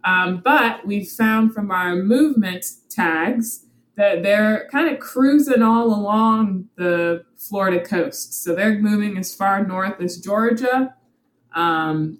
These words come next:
and there's a lot of people doing what's called environmental D N A, where they actually take drops of water and they extract the D N A from the water. So everything that's been in the water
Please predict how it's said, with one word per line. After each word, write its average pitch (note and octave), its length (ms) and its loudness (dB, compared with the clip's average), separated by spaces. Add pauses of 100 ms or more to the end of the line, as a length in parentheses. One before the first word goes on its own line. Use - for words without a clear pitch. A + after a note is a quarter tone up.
(120)
and E3 580 -2 (640)
there's F#3 220 -4
a F#3 60 -4
lot F#3 220 0
of - 80 -6
people F#3+ 300 -4
doing F#3 480 -4
what's F3+ 200 -4
called F3+ 320 0
environmental F3+ 880 -4
D F3+ 240 -2
N F3 120 -4
A, F3+ 300 -4
where F3 200 -4
they E3+ 160 -4
actually F3 440 -4
take F#3 500 -8 (400)
drops F3+ 460 -2
of E3+ 140 -6
water E3+ 560 0
and E3+ 300 -6
they E3+ 180 0
extract F#3 680 -4 (380)
the F3+ 100 -4
D F#3 240 -4
N F#3 140 -2
A G#3 500 -4 (160)
from F#3+ 220 -2
the F3+ 80 -2
water. F3+ 560 0
So E3+ 400 -2 (260)
everything G3 680 -2
that's - 200 -6
been F3+ 220 -2
in F#3+ 140 -4
the E3 100 0
water F#3 640 0